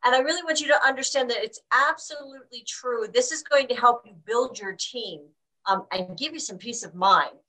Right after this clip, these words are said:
So while talking about these things, I know for me, it makes, it stresses you out a bit, but man, what a feeling of relief when you think, "I know what I'm gonna be able to do." So at the end of all this, we're gonna have a downloadable tip sheet.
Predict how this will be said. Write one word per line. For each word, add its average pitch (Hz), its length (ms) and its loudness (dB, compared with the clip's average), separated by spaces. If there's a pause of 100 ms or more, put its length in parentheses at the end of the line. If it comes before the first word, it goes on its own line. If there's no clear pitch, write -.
(140)
So - 300 -8 (240)
while 202 840 6
talking 339 420 2
about 202 260 4
these 196 260 -14
things, 185 400 -14 (200)
I 214 80 -6
know 233 340 4
for 226 120 -4
me, 208 340 -4
it - 140 -14 (280)
makes, 233 280 -2
it 202 120 -10
stresses - 680 -2
you - 80 6
out 233 220 6
a 277 40 -12
bit, 349 200 -8 (120)
but 185 140 0 (140)
man, 220 480 -2 (220)
what 262 140 2
a 302 80 2
feeling 294 260 -6
of 247 40 -12
relief 214 400 -8
when 202 160 -20
you 196 140 -20
think, 185 320 -10 (200)
"I 233 300 2
know 214 380 6
what 185 180 2
I'm 180 120 2
gonna 180 180 -6
be 175 140 -14
able 170 160 -8
to 165 140 -20
do." 156 280 -8 (320)
So 262 180 8
at 254 80 10
the 254 200 -6
end 370 200 6
of 403 120 8
all 196 260 8
this, 180 260 -6
we're 240 80 -10
gonna 247 140 2
have 247 160 2
a 220 60 -4
downloadable 233 840 -2
tip 233 200 -10
sheet. - 380 -8